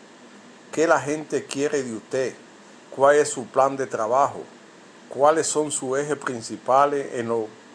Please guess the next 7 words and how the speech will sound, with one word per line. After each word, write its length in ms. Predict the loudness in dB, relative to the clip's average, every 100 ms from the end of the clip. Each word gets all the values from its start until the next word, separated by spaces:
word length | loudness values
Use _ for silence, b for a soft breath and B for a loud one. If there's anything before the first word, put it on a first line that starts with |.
| -10
principales 680 | -8 -8 -4 0 0 0 -2
temas 380 | -2 0 0 -2
de 100 | -4
nación, 520 | -6 -6 -4 -4 -4 -12 B B B -2
como 260 | 0 0
seguridad, 920 | -2 -4 -4 -6 -2 2 6 6 2 -2
educación, 880 | -8 -6 -4 -4 -2 0 0 -2